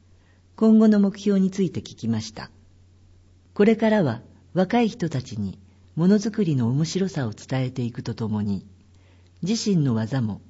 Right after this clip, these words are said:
さらに磨きをかけていきたいと考えています。写真。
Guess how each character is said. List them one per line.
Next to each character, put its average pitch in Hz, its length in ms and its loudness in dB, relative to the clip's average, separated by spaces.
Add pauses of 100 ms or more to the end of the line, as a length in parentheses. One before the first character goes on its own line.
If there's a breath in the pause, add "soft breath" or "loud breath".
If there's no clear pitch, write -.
(160 soft breath)
さ 220 200 -2
ら 208 100 2
に 143 140 2
磨 123 260 0
き 190 160 -2
を 190 80 0
か 190 140 -4
け 175 120 -6
て 127 100 -6
い 110 80 -6
き - 120 -20
た 127 140 -4
い 127 100 -4
と 123 120 -10
考 143 120 -4 (200)
え 135 160 -2
て 104 100 -10
い 95 120 -6
ま 95 140 -6
す。 - 220 -16 (1400)
写 - 220 0
真。 202 400 4